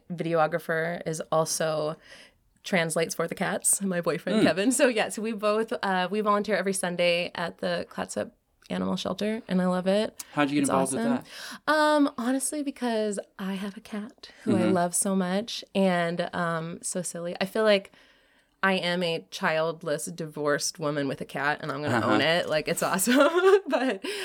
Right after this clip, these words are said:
Speaker 1: um, yeah, I just, like, literally, I just have so much love for her, and I just wanted to continue to, like, that ripple. And she was at the shelter for almost a year before she was adopted, and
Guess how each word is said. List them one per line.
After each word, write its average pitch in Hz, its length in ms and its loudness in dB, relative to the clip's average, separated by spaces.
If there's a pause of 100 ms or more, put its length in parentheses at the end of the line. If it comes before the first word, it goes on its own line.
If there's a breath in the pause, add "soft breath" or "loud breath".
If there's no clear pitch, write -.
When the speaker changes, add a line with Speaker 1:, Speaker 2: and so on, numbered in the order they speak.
(280 loud breath)
Speaker 1:
um, 208 360 2 (100)
yeah, 285 300 4
I 214 100 2
just, 233 320 -2
like, 202 260 -2
literally, 233 440 2
I 196 200 2
just 214 160 -6
have 214 140 -4
so 202 120 -2
much 202 200 -4
love 185 200 0
for 226 140 -6
her, 170 300 0
and 185 200 -2
I 175 100 2
just 180 380 -4
wanted 180 420 2
to 190 340 2
continue 220 600 4
to, 240 140 -2
like, 240 320 -4
that 247 180 2
ripple. 127 560 0 (360 loud breath)
And 208 140 4
she 202 260 0
was 233 160 0
at 247 120 -2
the 247 80 0
shelter 214 400 0
for 202 200 0
almost 185 380 0
a 202 40 -4
year 170 420 -4
before 190 300 -4
she 160 180 -4
was 170 460 -2 (140)
adopted, 190 680 0
and 156 460 -2